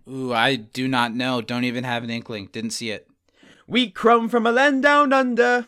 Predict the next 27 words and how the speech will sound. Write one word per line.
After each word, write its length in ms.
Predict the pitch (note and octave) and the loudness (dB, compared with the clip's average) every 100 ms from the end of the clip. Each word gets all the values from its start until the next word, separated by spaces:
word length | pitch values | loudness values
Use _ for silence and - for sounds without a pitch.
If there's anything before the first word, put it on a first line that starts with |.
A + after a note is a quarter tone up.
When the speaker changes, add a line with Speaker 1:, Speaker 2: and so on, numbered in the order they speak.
| - | -6
Speaker 1:
<laughs> 1300 | E3 G3+ F#3 F#3 F#3 F3+ F#3+ D#3+ D#3+ D3+ C#3+ C3+ C3+ - - - _ - | 2 4 4 2 2 0 0 -2 -2 -2 -2 -4 -8 -16 -20 -20 _ -10
Okay. 440 | C#3+ C#3 A#2 F#2+ D3 C#3 E3 | -8 -4 -4 -4 -6 -10 -8
That 200 | D3+ F3 | -2 0
was 180 | F3+ | 0
the 120 | D3 E3+ | -2 -4
first 360 | - F3 E3+ | -2 -4 -2
thing 180 | F3 D#3 | -4 -2
they 120 | D3+ | -4
came 220 | C#3+ D3 C3 | -4 -4 -4
up 140 | C3 | -4
with, 220 | C#3 C#3+ | -6 -6
is 180 | E3+ D3+ | -6 -4
an 120 | F3 | -2
Australia 800 | - D#3+ - - E3 D3+ D#3+ D#3 D3 | 0 0 -2 -4 -2 -2 0 -2 0
Speaker 2:
Yeah. 220 | A#2+ G#2+ | 0 0
Speaker 1:
bagel 260 | D#3 D3+ - C3 | 0 -4 -6 -8
or 120 | C3 | -2
Speaker 2:
We 120 | D3 E3+ | 0 -2
Speaker 1:
muffin 40 | |
Speaker 2:
crumb 480 | - E3+ F3 F#3 F#3+ | -2 2 4 4 2
Speaker 1:
shop. 280 | F#3+ - - | -2 -4 -4
Speaker 2:
from 140 | D#3+ | -2
a 80 | C#3+ | -2
land 320 | C3 C#3 C#3 | -2 -2 -2
Speaker 1:
We 60 | C#3 | -4
Speaker 2:
down 200 | B2+ A#2+ | 0 2
Speaker 1:
crumb. 160 | D3+ | 2